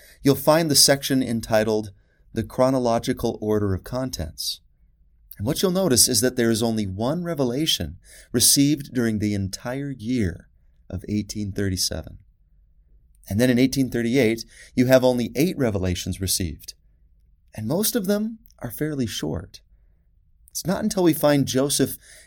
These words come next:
in Liberty Jail that we begin to see some revelations with a little more depth and length to them.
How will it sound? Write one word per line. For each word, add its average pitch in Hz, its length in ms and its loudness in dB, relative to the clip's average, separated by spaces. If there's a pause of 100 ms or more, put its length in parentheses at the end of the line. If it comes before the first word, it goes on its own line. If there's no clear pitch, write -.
(100)
in 127 200 0
Liberty 127 320 2
Jail 95 560 -2
that - 120 -10
we 113 80 -2
begin 117 300 -2
to 113 60 0
see 110 380 0
some 98 260 0
revelations 101 640 -2
with 95 240 -6 (680)
a 107 80 -10
little 117 160 -2
more 107 160 2
depth 107 420 2
and 82 160 -6
length 104 340 -2
to 85 100 -6
them. 76 240 -10